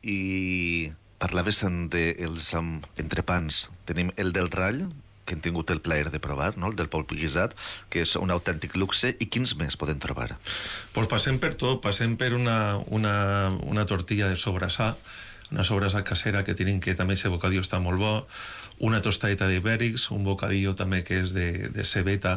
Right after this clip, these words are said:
Speaker 2: caramelsà, en petxuga, formatge, i, i sobretot és un bocadillo també que tu el pots demanar al teu gust,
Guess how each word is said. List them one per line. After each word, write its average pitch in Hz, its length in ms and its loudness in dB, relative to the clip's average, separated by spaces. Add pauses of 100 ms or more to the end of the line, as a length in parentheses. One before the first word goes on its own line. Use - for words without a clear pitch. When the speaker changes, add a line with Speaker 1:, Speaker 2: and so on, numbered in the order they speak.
Speaker 2:
caramelsà, 92 720 0
en 92 160 0
petxuga, 104 600 2 (500)
formatge, 107 720 2 (800)
i, 101 720 2 (560)
i 104 180 2 (140)
sobretot 101 480 2
és - 80 0
un 120 140 2
bocadillo 107 300 2
també 104 400 0
que - 120 -2
tu - 120 -2
el 90 40 -2
pots 104 160 0
demanar 92 240 2
al 90 80 -2
teu 87 160 2
gust, 87 320 -2